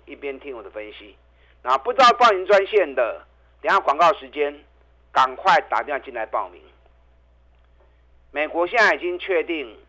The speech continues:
要开始降息了，联准会是说至少明年会降三次。那现在市场有人已经喊到，恐怕三次不够，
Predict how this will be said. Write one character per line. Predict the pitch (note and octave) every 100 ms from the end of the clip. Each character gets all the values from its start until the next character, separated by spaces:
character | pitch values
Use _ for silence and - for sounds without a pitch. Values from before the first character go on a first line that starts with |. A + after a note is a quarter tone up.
| _
要 | F3
开 | D#3 E3 D#3
始 | A#2
降 | - A#2 A2
息 | - D#2+ D#2+
了， | C#2+ _ _ _ _ _ _ _ _
联 | - D#3+ A3
准 | E3+ D3+
会 | F3+ F#3
是 | F3+
说 | - F3+ F3 F3 - _ _ _ _
至 | A#3+ E3 -
少 | A2 F#2+ - _ _ _ _ -
明 | D3 E3+
年 | D#3
会 | D#3+ E3
降 | F#3 C#3+ C3
三 | C#3+ C3+ C3
次。 | - C#3+ C#3 _ _ _ _ _ _ _ _
那 | B2
现 | G#3+
在 | G3+
市 | G#3 G3+
场 | C#3
有 | C3
人 | B2+ D3
已 | C#3
经 | D3
喊 | A#2+ G#2+
到， | C3+ B2 G#2+ - - - - _
恐 | - C3+
怕 | D3+ E3
三 | D#3 D#3+ D#3
次 | D3+
不 | - -
够， | - A#2